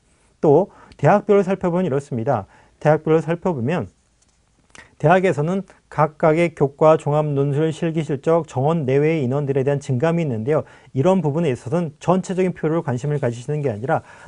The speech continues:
나한테 필요한, 내가 가고자 하는 대학들은 어떤 모습인지를 보셔야 됩니다. 예를 든다면 이런 것들이죠. 가장 많은 인원의 변화가 있는 학교, 두 학교를 뽑는다면 경희대와 중앙대를 볼 수 있겠습니다.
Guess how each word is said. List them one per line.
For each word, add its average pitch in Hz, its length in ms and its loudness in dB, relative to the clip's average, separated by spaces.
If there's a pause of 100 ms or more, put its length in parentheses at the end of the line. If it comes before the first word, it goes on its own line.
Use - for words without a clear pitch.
나한테 185 880 -2 (160)
필요한, 127 500 -2 (220)
내가 131 480 0
가고자 156 500 -2
하는 170 180 0
대학들은 143 640 -2
어떤 131 300 -2
모습인지를 151 400 -2
보셔야 135 260 -4
됩니다. 107 440 -8 (320)
예를 180 240 2
든다면 143 340 -6
이런 190 220 0
것들이죠. 110 500 -6 (400)
가장 208 460 0
많은 165 320 0
인원의 156 340 -2
변화가 139 320 0
있는 120 220 -2
학교, 113 380 -8
두 131 200 -4
학교를 151 280 -4
뽑는다면 147 340 -4
경희대와 127 420 -2
중앙대를 131 540 -4
볼 117 140 -8
수 117 220 -8
있겠습니다. 117 680 -6